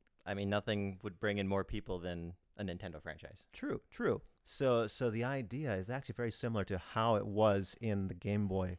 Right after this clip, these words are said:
Speaker 2: Color game, where you are collecting Pokemon. And I'd say it'd be, you know, a multi-tiered game where you
Speaker 1: Two
Speaker 2: try
Speaker 1: levels.
Speaker 2: to, two levels,
Speaker 1: Okay.
Speaker 2: yes, where you are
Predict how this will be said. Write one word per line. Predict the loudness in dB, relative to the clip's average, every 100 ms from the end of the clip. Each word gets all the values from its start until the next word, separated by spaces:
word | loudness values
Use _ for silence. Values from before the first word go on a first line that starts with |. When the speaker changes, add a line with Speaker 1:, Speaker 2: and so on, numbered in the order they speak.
| -10
Speaker 2:
Color | -8 -2 0
game, | 0 0 0
where | 0
you | 0 -2 0
are | 0
collecting | 0 -4 -2 -2 -2 -2 -2 -2 -4 -14 -20 -6 0
Pokemon. | 0 0 -4 -4 -8 -12 -18 _ _ -6
And | -4
I'd | -4 -4
say | -2 2 2 2 -4
it'd | -10 -6
be, | -4 -4 -8 _
you | -6
know, | -2 0
a |
multi-tiered | 0 0 0 -2 -4 -6 -2 2 4 4 0 -8
game | -2 0 0 -2 -4
where | 2 4 4
you | 2
Speaker 1:
Two | 0 4
Speaker 2:
try | 6
Speaker 1:
levels. | 6 4 -2
Speaker 2:
to, | -10 _ -6
two | 0
levels, | 4 2 0 -6
Speaker 1:
Okay. | 0
Speaker 2:
yes, | 0 0 -6 _ _ _
where | 4 6 6
you | 6 6
are | 8 10 8 4